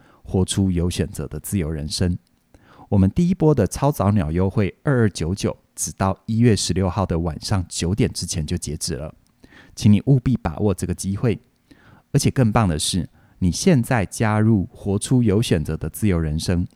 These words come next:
我们就送你另外一门线上课程，你是哪种人？这是买一送一的优惠哦。在《你是哪种人》这门线上课程里，嘉玲老师会为你清楚地说明M B T I十六型人格，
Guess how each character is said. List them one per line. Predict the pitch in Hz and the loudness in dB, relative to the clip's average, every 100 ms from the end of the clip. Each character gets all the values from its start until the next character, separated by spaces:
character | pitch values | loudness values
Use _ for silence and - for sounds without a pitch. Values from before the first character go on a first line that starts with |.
| - _ - | -20 _ -6
我 | 101 | -2
们 | 78 | -2
就 | - 113 | 2 0
送 | - - 156 82 | 2 2 4 2
你 | - | 0
另 | 98 98 | -2 0
外 | 92 | 2
一 | 92 | 2
门 | 82 76 | 0 -2
线 | - 90 | -2 0
上 | 82 80 | 0 -2
课 | - 85 | -2 -6
程， | - - - _ _ _ - | -6 -10 -12 _ _ _ 0
你 | 90 | 0
是 | 78 110 | 2 2
哪 | 87 80 | 2 0
种 | 87 71 | -4 -6
人？ | 64 - 107 _ _ _ - | -6 -8 -10 _ _ _ -8
这 | - | 0
是 | 120 110 | 2 4
买 | 92 82 | 2 0
一 | 92 104 | -2 -4
送 | 120 - 117 98 | -2 0 2 2
一 | 95 | 0
的 | 87 | 0
优 | 87 90 | 0 0
惠 | 113 90 | 0 0
哦。 | 80 85 _ _ _ _ _ _ _ _ | -2 -8 _ _ _ _ _ _ _ _
在 | - 202 | 0 4
《你 | 135 90 | 4 2
是 | - 143 | 2 2
哪 | 117 | 4
种 | 120 101 | 4 2
人》 | 80 85 | 2 0
这 | 135 | 0
门 | 110 90 | 0 0
线 | 156 135 | 2 2
上 | 131 117 | 2 0
课 | - 143 | 0 -2
程 | 78 80 | -2 -4
里， | 80 - _ _ _ | -4 -10 _ _ _
嘉 | - 120 | 4 6
玲 | 120 | 6
老 | 80 | 4
师 | 78 98 | 0 0
会 | 92 107 | 4 4
为 | 107 | 4
你 | 87 76 | 2 -2
清 | - 123 | 0 0
楚 | 127 95 | 0 -2
地 | 82 | -4
说 | - 123 | 0 2
明 | 120 85 87 _ _ - | 2 2 0 _ _ -2
M | 95 | 0
B | 98 113 | 0 -2
T | - 131 | -2 0
I | 117 127 | 2 0
十 | - 101 | 0 2
六 | 139 | 2
型 | 110 82 80 | 2 -2 -2
人 | 76 80 | -2 -4
格， | - | -6